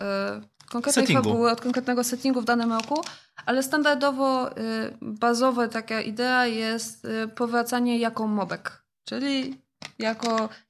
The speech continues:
Speaker 1: ziomek kontrolowalny odgórnie przez, y, twórców gry, napierdalający do graczy, ale to też ewoluowało z czasem. Najpierw mieliśmy takie mobki, z którymi się nie dało w ogóle rozmawiać, które przychodziły i napierdalały i po prostu nie zrobiłeś tego, co trzeba i chuj ci w dupę, kulka w plecy.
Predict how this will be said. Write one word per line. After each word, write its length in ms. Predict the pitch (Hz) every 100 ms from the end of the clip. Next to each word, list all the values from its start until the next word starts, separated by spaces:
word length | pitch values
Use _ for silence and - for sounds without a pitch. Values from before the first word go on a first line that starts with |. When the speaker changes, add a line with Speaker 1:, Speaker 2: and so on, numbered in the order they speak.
| 214
Speaker 1:
ziomek 440 | 233 262 247 -
kontrolowalny 720 | - 247 254 247 240 247 247 240
odgórnie 500 | 233 240 233 220 208
przez, 600 | - 208 208 208 - -
y, 180 | 202 208
twórców 500 | - 233 226 233 214
gry, 240 | 240 269 269 - 233
napierdalający 720 | 233 254 247 240 226 220 208
do 100 | 196
graczy, 320 | 214 233 330 403 - - -
ale 260 | 277 359
to 140 | - 349
też 180 | 349 311
ewoluowało 580 | 277 285 285 277 262
z 80 | 202
czasem. 400 | 185 180 - - 104 - _ _ _ _ _ _ 254
Najpierw 280 | 269 320
mieliśmy 300 | 285 277 277
takie 220 | 269 269 262
mobki, 300 | 269 262 254
z 40 |
którymi 240 | 262 254 247
się 80 |
nie 120 | 247 233
dało 220 | 226 220
w 80 | 208
ogóle 240 | 214 208
rozmawiać, 480 | 202 202 196 226 226
które 320 | - 233 233
przychodziły 540 | - 247 233 240 240 233
i 60 |
napierdalały 720 | 233 233 220 208 196 208 262
i 80 | 269
po 100 | 262
prostu 220 | 247 262
nie 140 | 262 262
zrobiłeś 320 | 254 247 240
tego, 160 | 240 233
co 120 | 220
trzeba 340 | 240 247 269
i 60 | 247
chuj 120 | 240
ci 120 | 240
w 40 | 208
dupę, 240 | 220 240
kulka 260 | 240 220 220
w 120 | -
plecy. 280 | 185 175